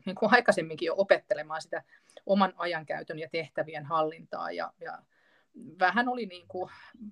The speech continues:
vaikea pitää suitsista kiinni, meinas lähteä laukalle, että joudun ihan, niin kuin, oikeasti komentamaan, pitämään itteeni kiinni siitä,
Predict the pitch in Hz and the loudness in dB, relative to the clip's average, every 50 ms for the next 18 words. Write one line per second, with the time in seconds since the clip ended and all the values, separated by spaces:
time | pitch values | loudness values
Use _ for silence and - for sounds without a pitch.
0 | - _ - 202 - 202 233 220 190 208 202 - 170 160 165 160 - - _ - | -14 _ -10 -10 -2 4 6 8 8 8 6 4 0 -2 -2 -2 -6 -10 _ -20
1 | - - - - 208 196 - 185 175 170 - 190 180 175 - - 147 - 160 - | -20 -12 -2 0 2 4 6 4 4 4 2 -2 -4 -4 -4 -6 -10 -8 -8 -8
2 | - 170 160 160 160 160 160 165 170 165 170 165 151 - 175 160 139 _ 165 156 | -6 -6 -6 -6 -6 -8 -10 -8 -6 -6 -4 -4 -4 -2 -4 -4 -4 _ -2 0
3 | 156 160 160 160 165 160 - - - - - - - - 165 165 170 165 165 175 | 2 2 4 2 2 2 0 -4 -4 -4 -8 -8 -6 -6 -4 -2 -2 -2 -4 -6
4 | 175 180 165 185 165 170 170 - 185 190 190 196 180 170 - - - - - 202 | -8 -4 -4 -4 -4 -4 -6 -2 0 2 2 2 0 -4 -4 -6 -2 4 6 6
5 | 190 175 165 - - - - 160 - 170 160 - 185 160 - - - 180 151 _ | 6 4 2 -6 -10 -12 -12 -12 -12 -14 -14 -10 -10 -10 -10 -12 -14 -20 -20 _
6 | - 160 156 165 156 - 165 160 165 170 147 - - 175 - - 147 | -14 -14 -14 -14 -16 -20 -20 -20 -20 -20 -18 -14 -14 -14 -14 -16 -20